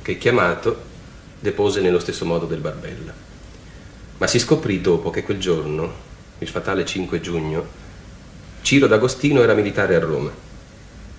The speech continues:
La cosa fu contestata da Abate Maggio, il quale disse: "Io ho parlato di Ciretiello, non di Ciro D'Agostino."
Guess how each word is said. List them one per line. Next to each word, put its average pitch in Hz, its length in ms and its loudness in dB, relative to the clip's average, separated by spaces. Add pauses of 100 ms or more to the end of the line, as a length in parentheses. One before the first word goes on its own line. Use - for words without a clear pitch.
(400)
La 92 100 -2
cosa 92 240 2
fu - 140 -6
contestata 87 480 0
da 85 80 2
Abate 85 220 0
Maggio, 98 300 2
il 82 100 -6
quale 90 240 0
disse: 90 340 0
"Io 101 200 6
ho 92 40 6
parlato 95 380 2
di 90 100 -2
Ciretiello, 87 560 2
non 87 160 0
di 87 100 -4
Ciro 87 220 -2
D'Agostino." 80 560 -6